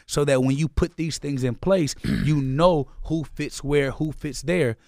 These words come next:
because if you do not, you don't know when to move the hell out the way.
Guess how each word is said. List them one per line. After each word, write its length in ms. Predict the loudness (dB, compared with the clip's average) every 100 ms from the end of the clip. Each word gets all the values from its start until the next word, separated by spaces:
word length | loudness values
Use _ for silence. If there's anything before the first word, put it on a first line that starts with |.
| _ -4
because 320 | 2 2 2 0
if 200 | 0 2
you 140 | -2
do 180 | 0 2
not, 320 | 2 2 0
you 140 | -2
don't 160 | 0 2
know 140 | 4
when 180 | 4 4
to 60 | 2
move 180 | 0 0
the 60 |
hell 180 | 2 2
out 140 | 0
the 60 | 0
way. 240 | 2 0